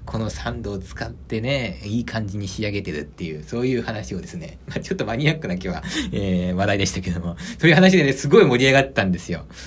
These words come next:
えー、あのー、その、その、まあ、第二主題の、うん、最後の方にね、本当に二拍ぐらいなんですけども、三度が出てきましてね、その、その二拍だけをね、取り出して、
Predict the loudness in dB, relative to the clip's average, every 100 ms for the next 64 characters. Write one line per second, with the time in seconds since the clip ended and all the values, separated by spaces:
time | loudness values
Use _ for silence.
0 | -8 0 2 4 2 -2 -2 -2 -2 -2
1 | -2 -2 -4 -8 -10 -12 -10 -8 -8 -10
2 | -4 0 2 4 2 2 2 2 2 2
3 | 2 -4 -16 -14 -12 -12 -14 -16 -10 0
4 | 2 4 2 0 0 0 -2 -4 -8 2
5 | 4 4 2 0 -2 2 4 4 4 2
6 | -2 -10 -8 -6 -2 0 0 0 -6 -6
7 | -8 -10 -12 -12 -12 -10 -8 -10 -10 -12
8 | -2 2 4 2 0 -2 2 2 2 2
9 | 0 -6 -10 -4 -2 -2 2 2 4 2
10 | 0 -4